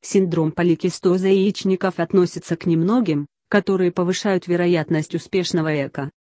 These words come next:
У женщин с этим заболеванием наблюдается повышенный резерв яйцеклеток и большее количество крупных, более шестнадцати миллиметров, фолликул. Это повышает вероятность того, что одна из яйцеклеток успешно оплодотворится и пройдет все этапы созревания.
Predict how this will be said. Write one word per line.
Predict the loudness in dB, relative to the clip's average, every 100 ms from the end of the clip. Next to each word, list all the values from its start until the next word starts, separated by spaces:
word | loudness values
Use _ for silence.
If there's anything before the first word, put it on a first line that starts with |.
| _ _ _
У | -2
женщин | 2 0 0 -2 -4
с | 2
этим | 2 2 0
заболеванием | 0 0 0 2 2 2 2
наблюдается | 2 2 0 2 0 0 -4
повышенный | -2 0 0 0 0 2
резерв | 2 0 0 -2
яйцеклеток | -2 -2 0 -4 0 0 0 -4 -2
и | -2
большее | 2 0 0 -4
количество | -2 -2 -2 -4 -10 -8 -6
крупных, | -2 -2 -2 -8 -10 _ _
более | 0 4 4 2
шестнадцати | -2 -4 -2 0 0 -4 -2
миллиметров, | 0 2 2 2 0 -2 -10 -10 _ _
фолликул. | -16 -4 -2 -2 -4 -4 -6 _ _ _ _
Это | 0 0
повышает | -2 -2 -2 0 0 2
вероятность | 2 2 2 0 -2 -4 -2
того, | -2 2 0 -2 _
что | -12 -2 0
одна | 2 2 2
из | 0
яйцеклеток | -2 -2 -6 -2 0 0 -2 -4
успешно | -6 -2 -2 0 0
оплодотворится | 0 -2 -4 -2 0 2 2 0 -2
и | -2 -2
пройдет | -2 -2 0 0 -2
все | -2 0 2
этапы | 0 -2 -4
созревания. | -6 -4 -2 0 0 -2 -4